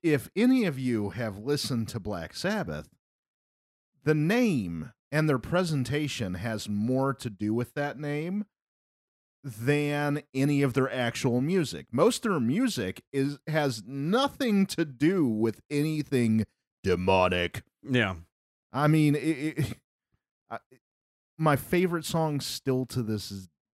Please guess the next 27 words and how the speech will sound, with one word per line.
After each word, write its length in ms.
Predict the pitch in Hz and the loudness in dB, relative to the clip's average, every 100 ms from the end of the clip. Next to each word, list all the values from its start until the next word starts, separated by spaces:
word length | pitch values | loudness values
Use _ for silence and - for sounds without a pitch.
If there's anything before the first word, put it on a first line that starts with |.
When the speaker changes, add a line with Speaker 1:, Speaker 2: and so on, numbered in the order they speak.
| _ 120 | _ -6
Speaker 1:
day 480 | 214 247 107 90 90 | -4 -2 -2 -4 -6
is, 440 | 101 113 110 107 113 | -6 -4 -4 -6 -6
um, 580 | 104 101 95 95 90 - _ _ _ _ - 143 | -4 -4 -2 -4 -4 -8 _ _ _ _ -12 2
War 200 | 156 170 | 4 6
Pigs. 440 | 123 - - - - - _ _ - | 2 -2 -6 -12 -16 -20 _ _ 0
Speaker 2:
Which 220 | 175 175 | 2 4
is 140 | 175 | 2
just 260 | 156 180 165 | 2 0 2
an 160 | 156 123 | 0 2
anti-government, 840 | 170 160 165 127 147 165 135 107 _ _ 110 | 0 0 -2 2 2 4 2 0 _ _ 0
uh, 220 | 110 110 | 0 2
anti-war 440 | 131 143 139 135 | 2 2 2 0
song. 240 | 180 - - _ - | -2 -6 -14 _ -2
Speaker 1:
Yeah. 140 | 233 233 _ _ _ _ _ - | 0 0 _ _ _ _ _ -8
Speaker 2:
So 320 | 175 196 180 151 - _ _ _ _ _ _ - | 0 2 2 -2 -20 _ _ _ _ _ _ -2
to 180 | 156 139 | 2 2
try 320 | 117 - 170 | -2 0 2
to 100 | 151 | 2
get 400 | 101 95 95 135 | 0 -6 2 4
us 160 | 117 101 | 2 0
back 360 | 101 117 113 | 2 4 4
into, 540 | 117 107 - 110 98 95 | 2 0 2 2 2 4
uh, 400 | 95 90 90 82 - - _ - | 4 4 2 -2 -10 -20 _ -6
uh, 300 | 98 90 87 | -4 -2 -4
back 340 | 85 113 117 | -2 -2 0
on 140 | 98 87 | -2 -4
track, 340 | - 117 | 2 2